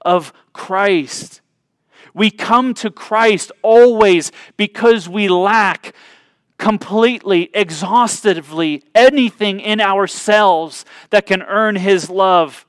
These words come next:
We come lacking, not be, we come to Him not because we have something of value. We come to Him depending not on ourselves, we come depending on Him. We come as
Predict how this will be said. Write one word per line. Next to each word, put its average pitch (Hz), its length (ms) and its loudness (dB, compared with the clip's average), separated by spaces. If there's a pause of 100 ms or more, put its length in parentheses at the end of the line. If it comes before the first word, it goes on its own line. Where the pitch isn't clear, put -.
(500)
We 214 160 -2
come 233 540 0
lacking, 196 640 -2
not 240 240 2
be, 240 160 -6
we 214 140 -6
come 254 320 -6
to 240 100 0
Him 202 220 -2
not 208 180 -2
because 208 320 -2
we 190 140 -4
have 202 400 -2
something 208 420 -6
of 175 240 -6
value. 180 680 -6 (800)
We 220 140 0
come 247 320 -2
to 233 100 2
Him 208 200 0
depending 220 720 -2 (200)
not 220 240 2
on 226 140 2
ourselves, 208 680 2
we 180 120 -10
come 214 240 -8
depending 214 640 -4 (280)
on 190 200 -2
Him. 143 640 -6 (680)
We 165 120 -2
come 196 480 -2
as 160 320 -4